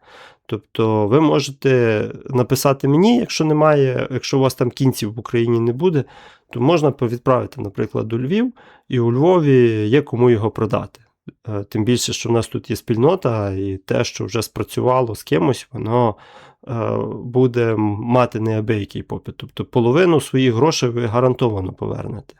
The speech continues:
Люди, які виходять по одному зараз в цю зимову пору, вони залишать собі і палки, і снігоступи, в них румуни цих речей забирати не будуть.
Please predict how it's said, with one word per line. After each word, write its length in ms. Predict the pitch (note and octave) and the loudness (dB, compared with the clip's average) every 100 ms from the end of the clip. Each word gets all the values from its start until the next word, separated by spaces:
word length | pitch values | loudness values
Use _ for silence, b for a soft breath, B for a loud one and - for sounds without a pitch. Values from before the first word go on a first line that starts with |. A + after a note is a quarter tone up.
| B B B B B B _ | B B B B B B _
Люди, 300 | A#2 D3 E3 | 0 2 2
які 260 | D3+ C#3+ D#3 | -2 -2 0
виходять 520 | D3 C#3+ D#3+ D3+ C#3+ | 2 2 0 0 0
по 100 | D3+ | 0
одному 420 | D3 G3 C4+ A3+ | 2 2 2 2
зараз 280 | B2 A#2 A2 | 0 0 0
в 40 | |
цю 120 | - A2+ | -4 -4
зимову 480 | A2+ A2+ A2 G#2+ | -2 -2 -2 -4
пору, 480 | G2+ - G#2+ G#2 F#2+ b b b b - | -6 -4 -2 -2 -6 b b b b -8
вони 960 | A#2+ A#2 A#2 A#2 - A#2+ C3 F3 G3 | -4 -2 -2 -4 -6 -2 0 2 2
залишать 500 | D3 D3+ F3+ - C3 | 2 0 0 0 -2
собі 280 | - B2+ C#3+ | -2 -2 0
і 60 | F#3 | -2
палки, 640 | - F3 F#3 F3 - D#3+ | 0 2 4 2 0 0
і 80 | D3+ | 0
снігоступи, 640 | C#3 D#3+ D3+ D3 - D#3+ C#3+ | 0 0 0 2 0 2 2
в 40 | |
них 160 | C#3+ C#3+ | 2 4
румуни 360 | C#3+ E3 E3+ | 4 4 2
цих 240 | C3 C3 - | 0 -2 -4
речей 260 | A#2+ C#3+ | 0 0
забирати 500 | B2 A2 A#2 B2 B2+ | 2 -2 0 0 0
не 100 | A#2 | -2
будуть. 420 | A2+ G#2+ F#2+ - | -2 -6 -10 -18